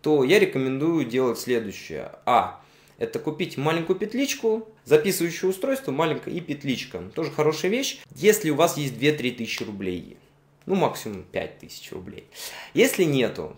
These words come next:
то есть другой вариант. Вы берете свой же телефон, берете, покупаете к нему либо длинные наушники с гарнитурой.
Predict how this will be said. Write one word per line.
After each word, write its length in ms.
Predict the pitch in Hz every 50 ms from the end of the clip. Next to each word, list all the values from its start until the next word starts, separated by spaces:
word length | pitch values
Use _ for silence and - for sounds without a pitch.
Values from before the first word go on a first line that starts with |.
| -
то 100 | - 208
есть 220 | 233 202 170 156 147
другой 260 | 151 156 156 143 117
вариант. 380 | 104 117 160 214 247 240 - -
Вы 100 | 139 131
берете 340 | 127 131 135 127 113 -
свой 300 | - - - 131 120 101
же 80 | 90 90
телефон, 500 | - - 135 160 - 247 247 262 262 254 - - - _ _ _
берете, 440 | - 113 127 139 151 156 143 147 -
покупаете 500 | - - - 147 - 156 143 123 - - -
к 120 | - -
нему 320 | 131 131 131 127 113 98
либо 220 | 113 131 123 117 113
длинные 340 | 113 135 139 135 135 135 131
наушники 640 | 139 160 196 240 294 - - 247 226 220 - 208
с 80 | 175 156
гарнитурой. 800 | 147 151 165 180 185 190 185 - 208 208 196 190 196 190 196